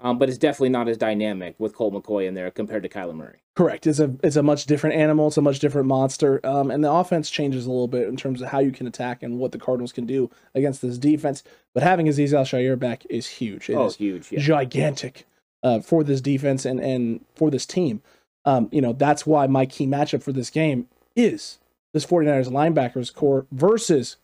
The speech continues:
Speaker 2: Connor and Edmonds, because slowing down this run game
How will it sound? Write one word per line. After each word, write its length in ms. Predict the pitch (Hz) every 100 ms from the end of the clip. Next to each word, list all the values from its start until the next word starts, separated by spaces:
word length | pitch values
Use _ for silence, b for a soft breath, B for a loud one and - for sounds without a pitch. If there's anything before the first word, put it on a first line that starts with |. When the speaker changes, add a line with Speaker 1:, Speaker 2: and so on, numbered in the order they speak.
| -
Speaker 2:
Connor 460 | 165 165 156 143 -
and 140 | 127
Edmonds, 500 | 180 208 151 120 120 b b b _ _
because 260 | 156 220 202
slowing 280 | - 170 180
down 160 | 180
this 160 | 208 202
run 180 | 139 160
game 320 | 151 190 240